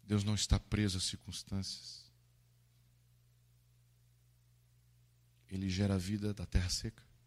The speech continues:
porque o poder da vida está nele. Ele não depende de circunstâncias.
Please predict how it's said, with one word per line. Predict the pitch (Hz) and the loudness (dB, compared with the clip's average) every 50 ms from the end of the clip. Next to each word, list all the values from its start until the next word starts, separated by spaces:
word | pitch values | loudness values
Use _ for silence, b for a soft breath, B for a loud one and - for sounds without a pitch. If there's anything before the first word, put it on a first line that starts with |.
| _ _ _ _ _ _ _ _ _ _ _ _ _ _ _ _ _ _ _ _ _ _ - | _ _ _ _ _ _ _ _ _ _ _ _ _ _ _ _ _ _ _ _ _ _ -12
porque | 101 - - | -4 0 0
o | 107 | 0
poder | - - - 110 98 90 101 120 131 131 | 2 0 0 -2 0 2 4 4 4 4
da | 120 127 113 | 2 0 -2
vida | 101 110 120 117 110 | 0 -2 -2 -2 -2
está | 107 - - - 120 | -4 -2 0 0 2
nele. | 113 120 139 165 165 110 98 - - - _ _ _ _ _ _ _ - - _ _ _ _ _ _ _ _ _ _ _ _ _ _ _ _ _ _ _ _ - | 2 0 0 -2 -2 -4 -6 -12 -18 -20 _ _ _ _ _ _ _ -20 -20 _ _ _ _ _ _ _ _ _ _ _ _ _ _ _ _ _ _ _ _ -8
Ele | - 147 165 | -4 -2 2
não | 185 | 4
depende | 170 185 185 - - 190 208 190 | 6 4 4 6 4 4 4 4
de | 156 123 | 4 2
circunstâncias. | - - - - - 110 - - - 98 87 - - - - - | 2 2 0 -2 -2 -2 -2 -2 -4 -6 -8 -8 -8 -10 -12 -14